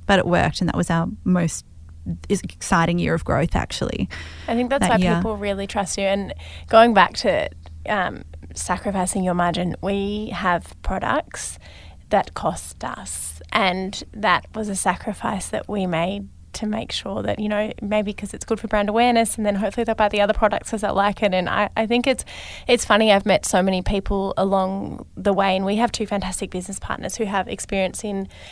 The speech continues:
Speaker 2: um, the F M C G industry. Um, which for anyone listening, it's the kind of the supermarket industry. Uh, but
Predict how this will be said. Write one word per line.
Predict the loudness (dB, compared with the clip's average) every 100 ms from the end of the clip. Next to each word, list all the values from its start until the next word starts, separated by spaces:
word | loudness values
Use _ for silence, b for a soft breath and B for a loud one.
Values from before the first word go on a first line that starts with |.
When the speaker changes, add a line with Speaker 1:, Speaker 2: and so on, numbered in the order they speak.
| B
Speaker 2:
um, | 2 2
the | 2
F | 0 0
M | 0
C | 0 -2
G | -2 -4 -2
industry. | -2 -2 -2 -4 -6 -16 -20 -20 -20 -20 -20 -12 -4
Um, | 2 2
which | 2
for | 2
anyone | 4 4 4
listening, | 2 -2 -2 -2
it's | -4 -4
the | 4 4 6 2 -4
kind | -4 -4
of |
the | -2
supermarket | 0 4 2 2 -2
industry. | -2 -4 -4 -4 -6 B B B B B B B B 2
Uh, | 6 6 2 2
but | 8 8 6